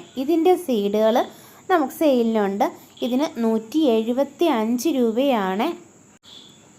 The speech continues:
ഇരുപത് വിത്തുകൾക്ക്. ഇനി നമുക്ക് വിത്തുകൾ പാകി കിളിപ്പിക്കാനുള്ള പോട്ടി മിക്സ് നമുക്കുണ്ട്. ഇതുപോലെ ഓരോ പാക്കറ്റിലും അര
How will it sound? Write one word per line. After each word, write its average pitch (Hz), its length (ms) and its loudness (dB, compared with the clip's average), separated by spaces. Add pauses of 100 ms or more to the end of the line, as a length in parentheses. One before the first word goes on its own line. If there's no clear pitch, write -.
(100)
ഇരുപത് 320 420 6 (240)
വിത്തുകൾക്ക്. 226 640 6 (880)
ഇനി 415 140 6 (100)
നമുക്ക് 277 320 2 (100)
വിത്തുകൾ 311 460 2 (140)
പാകി 226 420 2
കിളിപ്പിക്കാനുള്ള 220 680 -2 (120)
പോട്ടി 339 380 6
മിക്സ് 175 320 -6 (540)
നമുക്കുണ്ട്. 226 500 2 (180)
ഇതുപോലെ 277 440 4 (220)
ഓരോ 269 240 4 (140)
പാക്കറ്റിലും 240 640 0 (160)
അര 269 100 -2